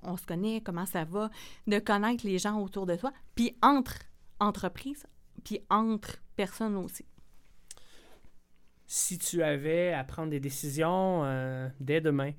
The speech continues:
Speaker 2: sur, euh, le développement de notre région, qu'est-ce que tu ferais ?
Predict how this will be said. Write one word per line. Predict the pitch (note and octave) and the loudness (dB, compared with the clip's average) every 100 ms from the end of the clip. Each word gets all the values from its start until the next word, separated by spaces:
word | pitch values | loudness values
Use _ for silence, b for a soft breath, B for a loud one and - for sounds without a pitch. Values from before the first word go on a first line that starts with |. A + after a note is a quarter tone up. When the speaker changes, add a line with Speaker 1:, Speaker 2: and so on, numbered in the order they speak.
| B B B B | B B B B
Speaker 2:
sur, | - - C#3+ C#3 C3 | -10 -4 0 2 4
euh, | B2+ | 4
le | C3 | 4
développement | C3+ C3+ C3+ C3+ D3 | 4 4 4 2 -2
de | D#3 | 0
notre | C3 - | -2 -2
région, | C3 B2 D3 - - - _ _ - - _ _ - | -4 -2 -4 -8 -20 -20 _ _ -20 -20 _ _ -6
qu'est-ce | E3 | -4
que | C#3 | -4
tu | - | -8
ferais ? | - | -12